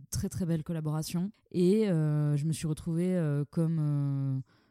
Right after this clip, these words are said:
comme à l'adolescence, toute seule avec mon ordinateur, et j'avais mon histoire en tête. Et je me suis dit, c'est le moment de soit d'arrêter d'écrire, soit enfin d-, euh, d'aborder des sujets que tu n'as pas abordés avant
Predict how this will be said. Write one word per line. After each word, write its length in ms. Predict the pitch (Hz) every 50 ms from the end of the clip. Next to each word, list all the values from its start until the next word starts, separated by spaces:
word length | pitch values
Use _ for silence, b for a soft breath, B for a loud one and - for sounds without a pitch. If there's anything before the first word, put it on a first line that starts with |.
| b b
comme 160 | - 180 175
à 40 | 160
l'adolescence, 640 | 151 151 143 156 151 156 143 - - 180 180 185 -
toute 140 | - 160 139
seule 200 | - - 175 170
avec 240 | 165 151 143 143 -
mon 120 | 156 151
ordinateur, 640 | 151 151 151 151 147 143 - - 175 180 196 196 - -
et 60 | 170 151
j'avais 180 | 151 139 143
mon 160 | 143 151 160
histoire 280 | 165 160 - - 170 156
en 120 | 156 151
tête. 340 | - 165 175 196 - - - b b b b b b b b
Et 60 | -
je 100 | 156 160
me 80 | 165 165
suis 180 | 156 131 - 165
dit, 200 | 156 175 196 202
c'est 200 | - - 180 165
le 60 | 160
moment 380 | 165 165 165 165 165 170 170
de 380 | 170 156 147 151 151 151 151 151
soit 200 | 147 - - 185
d'arrêter 300 | 175 160 147 165 160 -
d'écrire, 400 | 165 156 156 - - 190 185 175
soit 300 | - - 175 175 165 - -
enfin 480 | 170 170 156 - - 180 175 180 175 - b b b b b b b b -
d-, 240 | 170 151 147 175 -
euh, 420 | 170 165 156 156 156 151 147 147
d'aborder 380 | 147 143 165 156 170 170 170 175
des 100 | 170 160
sujets 280 | - - 175 151 170
que 40 | 156
tu 120 | - - 165
n'as 80 | 151
pas 120 | - 170 175
abordés 280 | 165 170 165 160 160
avant 400 | 160 160 156 160 160 170 202 202